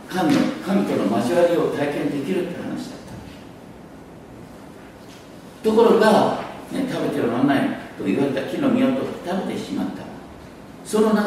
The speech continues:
はどこから生まれたかっていうと、ね、えー、三章一節ですね。土からあらゆる野の獣と、あらゆ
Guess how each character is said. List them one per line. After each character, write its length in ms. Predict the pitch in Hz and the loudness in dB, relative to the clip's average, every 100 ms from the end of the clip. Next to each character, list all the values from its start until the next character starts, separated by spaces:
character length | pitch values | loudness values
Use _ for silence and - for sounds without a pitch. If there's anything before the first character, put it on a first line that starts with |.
| 202 180 | 6 6
は 60 | - | 4
ど 60 | - | 2
こ 60 | 143 | 2
か 80 | |
ら 60 | 135 | 2
生 80 | 123 | 4
ま 140 | 127 | 4
れ 40 | 127 | 4
た 80 | - | 2
か 160 | 180 - | 0 0
っ 40 | |
て 40 | - | -2
い 40 | |
う 20 | - | -4
と、 500 | 185 175 - - - - - - | 0 2 2 -2 -8 -14 -16 -12
ね、 80 | - | -8
え 40 | - | -8
ー、 20 | - - - - - - - - - - - - - - - | -10 -14 -18 -18 -18 -18 -18 -18 -18 -18 -16 -14 -14 -14 -14
三 240 | - 160 139 | -4 0 2
章 100 | - 131 - | 2 -2 -4
一 80 | 127 | -6
節 180 | - | -6
で 60 | - | -8
す 320 | - - - | -10 -14 -12
ね。 100 | - - - - - - | -12 -12 -14 -18 -16 -14
土 160 | - - - | -12 -10 -2
か 80 | 208 | 2
ら 300 | - - 185 | 4 2 4
あ 20 | |
ら 220 | 233 294 | 6 8
ゆ 60 | - | 10
る 140 | - | 8
野 160 | - 214 | 8 6
の 100 | - | 4
獣 420 | - 143 139 127 | 4 4 4 4
と、 420 | 180 180 - - - - - - | 4 4 4 2 -4 -10 -12 -2
あ 120 | 190 | 2
ら 80 | |
ゆ 60 | 226 | 4